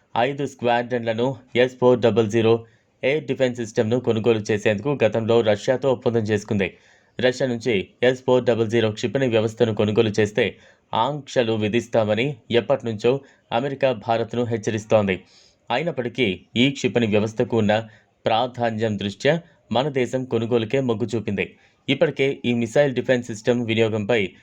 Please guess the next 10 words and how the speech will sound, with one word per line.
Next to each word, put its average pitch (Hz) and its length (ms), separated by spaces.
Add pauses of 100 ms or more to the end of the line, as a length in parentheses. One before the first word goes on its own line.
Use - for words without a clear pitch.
(200)
రష్యాలో 123 420
భారత 117 400 (240)
ఎయిర్ 131 180
ఫోర్స్ 123 360
అధికారులు 113 760 (180)
శిక్షణ 143 300
పూర్తయింది. 135 640 (340)
శత్రు 151 360
దేశాల 127 500
శిక్షణలు 123 680